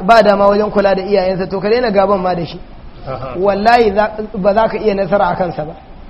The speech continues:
Speaker 1: Amma ka ce, "Kai, ubansa ma ba daɗin zama yake ji da shi ba," ka matsa, za ka yi nasara a kansa ba, komai ba ne. Wannan sirri ne, ba kowa ba ne ya sani. Duk abin da kake in ka zo gaban babanka, ka zama mai tawali'u,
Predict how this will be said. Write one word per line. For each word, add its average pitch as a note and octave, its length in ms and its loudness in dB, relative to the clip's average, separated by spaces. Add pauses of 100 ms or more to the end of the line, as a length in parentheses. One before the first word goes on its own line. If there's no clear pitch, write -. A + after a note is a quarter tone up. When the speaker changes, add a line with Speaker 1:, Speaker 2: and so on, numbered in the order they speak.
(460)
Speaker 1:
Amma G3+ 300 0
ka G3+ 140 -2
ce, G3+ 160 -6
"Kai, D#4+ 400 -2 (100)
ubansa A3 340 -4
ma G#3 360 -2 (420)
ba F#3 160 -4
daɗin G#3+ 320 -2
zama A3+ 240 -2
yake G3 220 -4
ji G3 140 -4
da F3+ 100 -4
shi F#3+ 80 -2
ba," G3+ 120 0
ka G#3 120 0
matsa, A3 340 -2
za B3 160 0
ka A3 100 -4
yi G#3 60 -6
nasara G#3 380 -2
a - 40 -6
kansa F#3 260 -6
ba, C#4 160 -8
komai D4+ 340 4
ba C#4 100 2
ne. - 100 -6 (1400)
Wannan G#3+ 380 2
sirri A3 340 -2
ne, F#3 180 -2
ba F#3 180 0
kowa C#4 220 2
ba D4 80 2
ne A3+ 100 0
ya G3 100 -2
sani. F#3+ 220 -8 (540)
Duk E4 160 -2
abin C4+ 240 0
da A3+ 120 -2
kake A#3 180 -2
in A3 80 -6
ka A3 100 -4
zo A3+ 140 -2
gaban G#3 300 -4
babanka, G3+ 360 -2
ka G3+ 100 -4
zama A3 180 -2
mai F#3+ 120 -4
tawali'u, F#3+ 480 0